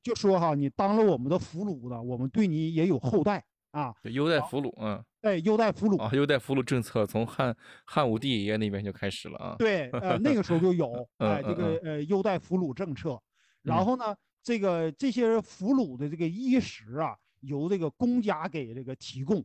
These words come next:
Speaker 1: 啊。
Speaker 2: 嗯，嗯，嗯。
Speaker 1: 这一次啊，就说什么意思呢？就说这个，呃，汉朝这边取得了重大的胜利，但是呢，汉朝呢，也付出了十分惨重的代价，就是什么呢？
Speaker 2: 嗯。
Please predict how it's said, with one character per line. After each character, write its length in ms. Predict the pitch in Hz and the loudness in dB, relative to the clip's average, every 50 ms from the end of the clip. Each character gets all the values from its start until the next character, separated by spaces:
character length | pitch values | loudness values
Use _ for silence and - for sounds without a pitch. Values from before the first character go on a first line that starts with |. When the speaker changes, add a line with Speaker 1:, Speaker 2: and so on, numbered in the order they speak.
| _ _ _ | _ _ _
Speaker 1:
啊。 180 | - 151 147 127 139 | -8 -6 -4 0 2
Speaker 2:
嗯， 260 | 131 127 120 110 110 - | 2 2 2 0 -2 -4
嗯， 80 | - - | -6 -4
嗯。 20 | |
Speaker 1:
这 120 | - 349 359 | 0 2 2
一 180 | 294 208 180 | 2 2 0
次 340 | 160 - - - 196 170 147 | -4 -8 -12 -8 -6 -4 -4
啊， 140 | 131 113 107 107 _ | -4 -6 -10 -12 _
就 100 | - 185 | -2 -2
说 260 | 180 - 185 180 180 139 | 0 2 2 2 2 2
什 160 | 101 123 123 | -2 -6 -6
么 80 | 143 | -4
意 160 | 156 175 170 143 | -4 -4 -6 -8
思 160 | - 143 131 | -6 -6 -8
呢？ 180 | 131 123 123 | -6 -6 -6
就 140 | 120 185 185 | -2 -2 -2
说 260 | 139 - 175 170 170 165 | 0 2 2 2 2 2
这 120 | 147 151 | 0 -2
个， 340 | 127 135 131 127 127 123 - _ _ _ _ _ _ _ _ _ _ - | -4 -4 -4 -4 -6 -8 -10 _ _ _ _ _ _ _ _ _ _ -6
呃， 580 | 160 165 160 156 151 151 147 143 139 139 135 | -4 -2 0 0 0 0 0 0 0 -2 -4
汉 300 | 135 - - 330 320 240 | -6 -4 -2 0 0 0
朝 240 | 151 - 151 143 147 | 0 0 -2 -2 0
这 100 | 156 185 | 0 0
边 160 | 175 170 165 156 | 0 -2 -4 -4
取 280 | - 139 - - 131 | -6 -10 -8 -8 -8
得 120 | 117 120 117 | -8 -8 -6
了 100 | 127 147 | -6 -6
重 240 | - - 285 269 208 | -6 -4 -4 -2 -2
大 120 | 180 170 170 | -4 -4 -6
的 100 | 175 151 | -6 -8
胜 340 | - - 311 320 214 139 127 | -6 -4 -4 -4 -4 -4 -6
利， 160 | 127 120 123 _ | -8 -10 -12 _
但 160 | - 247 208 180 | -6 -4 -4 -4
是 120 | 143 156 | -4 -4
呢， 100 | 147 139 135 | -6 -6 -6
汉 300 | - - - 269 196 151 | -8 -10 -10 -8 -8 -8
朝 300 | - - 127 117 123 135 | -8 -10 -12 -10 -8 -4
呢， 180 | 151 156 135 - _ _ _ _ | -4 -4 -4 -6 _ _ _ _
也 200 | 147 139 131 117 | -10 -8 -8 -8
付 340 | - _ _ - 277 240 202 | -10 _ _ -8 -4 -4 -4
出 260 | - - - 165 160 | -4 -2 -2 0 2
了 220 | 170 156 131 127 110 | 2 0 -2 -4 -8
十 480 | - - - - - - 135 156 220 262 | -12 -16 -16 -16 -16 -12 -8 -4 -4 -2
分 200 | - 202 190 190 | -2 0 -2 -2
惨 300 | - - - - 117 104 | -4 -6 -10 -12 -10 -8
重 140 | 117 165 175 | -6 -6 -4
的 80 | 160 147 | -4 -2
代 260 | - 233 202 135 117 | -2 -2 -2 -2 -4
价， 200 | 117 135 - - _ _ _ | -6 -6 -8 -8 _ _ _
就 140 | - 165 165 | 0 2 2
是 60 | 170 | 2
什 180 | - - 127 123 | 0 -2 -2 0
么 80 | 139 - | 0 2
呢？ 80 | 160 302 | 0 0
Speaker 2:
嗯。 80 | 285 | -4